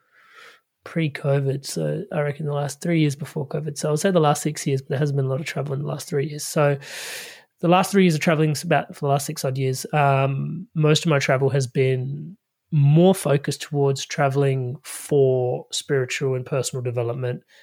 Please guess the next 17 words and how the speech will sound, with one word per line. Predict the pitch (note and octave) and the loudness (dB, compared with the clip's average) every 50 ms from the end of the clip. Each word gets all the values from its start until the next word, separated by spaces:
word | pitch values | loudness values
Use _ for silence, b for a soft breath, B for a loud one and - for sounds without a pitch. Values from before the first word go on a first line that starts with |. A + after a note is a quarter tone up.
| b b b | b b b
because | D#3+ D3 - E3+ D#3 B2+ B2 | -2 2 4 4 4 4 2
personal | - - C#3+ C#3 - D3+ C#3 B2+ | -2 0 0 0 0 0 -2 0
development | B2+ B2+ B2+ C3+ C3+ C3 B2+ | 0 0 0 0 -2 -2 -4
and | B2 | -4
spiritual | - - C#3+ C3 A#2+ C#3 | -4 -4 -4 -2 -2 -2
development | C3 C3 B2 B2+ C3+ C3 B2 - | -4 -4 -4 -4 -4 -6 -6 -2
has | - C3+ C3 A#2+ | 0 0 0 0
been | A#2+ C3+ C3 B2+ | 0 -2 -2 -2
such | B2+ - - B2+ - - | -2 -4 -4 -4 -4 -4
a | |
big | B2+ A#2 C3+ C3+ B2 - | -2 0 0 0 0 -2
part | - - C#3 C3+ | -2 0 2 2
of | C3+ C3 | 2 2
my | B2+ B2 | 0 0
life. | B2 B2+ F3 A#3 - - _ _ B B B B B B B B B B B B B - | 0 0 -2 -4 -6 -16 _ _ B B B B B B B B B B B B B 2
Before | F3+ - - F#3 F#3 F#3+ | 2 4 6 6 6 8
that, | E3+ D3+ C#3+ C#3+ - | 8 6 4 2 0